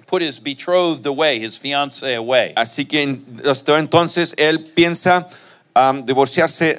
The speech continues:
Speaker 2: de, o separarse de ella.
Speaker 1: But suddenly an angel appears to him.
Speaker 2: Pero de repente un ángel le aparece a e-, a, a él.
Speaker 1: Now, I think it's interesting that Joseph is making a, a very critical decision.
Speaker 2: Ah, tiene que entender aquí que José está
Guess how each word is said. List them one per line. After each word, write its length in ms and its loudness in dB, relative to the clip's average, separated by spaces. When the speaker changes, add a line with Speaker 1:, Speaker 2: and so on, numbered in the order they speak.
Speaker 2:
de, 240 0
o 80 4
separarse 640 0
de 200 2
ella. 280 -2
Speaker 1:
But 280 -4
suddenly 460 0
an 120 -6
angel 440 -2
appears 420 -2
to 100 -10
him. 200 -14
Speaker 2:
Pero 200 2
de 80 4
repente 340 2
un 120 -2
ángel 680 0
le 80 6
aparece 640 0
a 160 4
e-, 360 0
a, 360 2
a 80 4
él. 220 -2
Speaker 1:
Now, 120 2
I 240 0
think 160 -4
it's 140 -4
interesting 580 -2
that 160 0
Joseph 460 2
is 160 -6
making 380 -2
a, 160 -4
a 60 0
very 520 2
critical 560 0
decision. 640 -2
Speaker 2:
Ah, 160 2
tiene 200 -4
que 80 -2
entender 440 -2
aquí 220 -4
que 140 -4
José 340 0
está 300 2